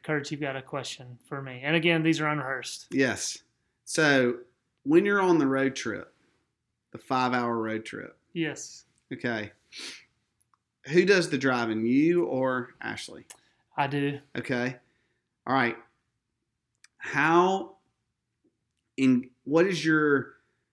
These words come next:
Speaker 2: mode of staying focused, and it, does Ashley run interference for all the children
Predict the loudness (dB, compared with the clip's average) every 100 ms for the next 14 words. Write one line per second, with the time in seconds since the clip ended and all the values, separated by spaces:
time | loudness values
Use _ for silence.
0 | _ _ 2 4 6 4 4 4 0 -2
1 | -6 -6 -6 -6 -4 -2 2 0 0 -2
2 | -2 -4 -4 -8 -10 -10 -4 -2 -2 -4
3 | -6 -8 -14 _ _ _ _ -6 -4 -2
4 | -2 0 4 4 6 4 4 2 -8 _
5 | 2 6 10 8 6 2 0 0 -2 -2
6 | 0 0 -2 -2 -2 0 0 -2